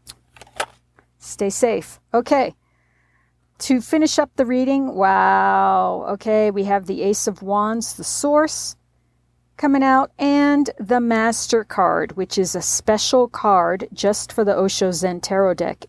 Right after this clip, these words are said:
and it is amazing. It's like a fifth ace.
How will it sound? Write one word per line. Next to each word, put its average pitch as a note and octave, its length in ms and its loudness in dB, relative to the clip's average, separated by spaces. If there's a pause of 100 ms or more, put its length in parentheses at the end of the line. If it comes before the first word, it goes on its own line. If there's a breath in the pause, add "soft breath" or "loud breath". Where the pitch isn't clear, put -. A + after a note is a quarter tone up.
(120)
and F3 400 -6 (540)
it G3 140 2
is F#3+ 160 0
amazing. F#3 440 -2
It's - 200 -12
like A3 180 2
a G#3 40 -2
fifth - 360 0
ace. - 480 -2